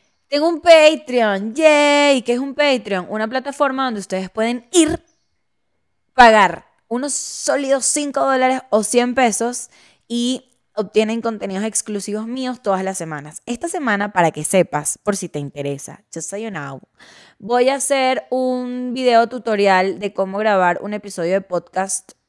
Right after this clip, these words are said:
do it yourself en tu casa con lo mínimo indispensable, más que tu laptop, un pequeño micro que te voy a poner el link de Amazon y, eh, tu teléfono. Te voy a enseñar cómo, cómo lo hice durante mucho tiempo cuando grabábamos Amigues, Grecia y yo.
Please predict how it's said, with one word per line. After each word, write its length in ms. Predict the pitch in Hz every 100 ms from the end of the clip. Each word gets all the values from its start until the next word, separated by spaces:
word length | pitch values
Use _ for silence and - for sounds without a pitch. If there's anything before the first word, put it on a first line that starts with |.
| -
do 300 | 208 214 311
it 140 | 254
yourself 640 | 180 202 196 269 247 180 -
en 180 | 190 190
tu 100 | 185
casa 460 | - 254 - 160
con 240 | - 170 170
lo 100 | 165
mínimo 320 | 247 226 175
indispensable, 1120 | 165 175 202 - 202 190 - - - 71 -
más 140 | - 160
que 120 | -
tu 140 | -
laptop, 560 | 165 247 269 - 311 311 - - -
un 160 | 220
pequeño 320 | 208 233 233 240
micro 280 | 233 233
que 120 | 240 233
te 80 |
voy 80 | 185
a 40 | 170
poner 220 | 196 165
el 160 | 165
link 200 | 180 185
de 180 | - 196
Amazon 520 | 180 190 196 214 220 - - - _ -
y, 420 | 190 196 208 196
eh, 640 | 180 180 165 160 151 147 143
tu 60 | 165
teléfono. 420 | 156 156 - - - _ _ _ - -
Te 80 | -
voy 60 | 165
a 40 |
enseñar 320 | 160 190 160
cómo, 440 | - 180 190 185 170
cómo 180 | 190 196
lo 120 | 220
hice 220 | 190 185
durante 260 | 220 196 175
mucho 240 | 170 185
tiempo 240 | 208 202 214
cuando 200 | 220 180
grabábamos 500 | 156 147 156 214 196
Amigues, 580 | 165 214 180 214 - -
Grecia 320 | 160 156 170
y 80 | 185
yo. 360 | 233 233 294